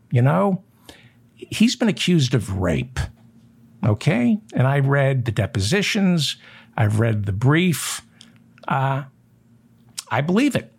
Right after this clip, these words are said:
okay? Before you start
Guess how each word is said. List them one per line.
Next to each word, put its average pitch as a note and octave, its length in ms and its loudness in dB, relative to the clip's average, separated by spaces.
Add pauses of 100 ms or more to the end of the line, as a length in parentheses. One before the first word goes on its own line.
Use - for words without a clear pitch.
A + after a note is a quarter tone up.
(480)
okay? A3 500 0 (340)
Before D#4+ 360 0
you C4 180 2
start F#3+ 540 -2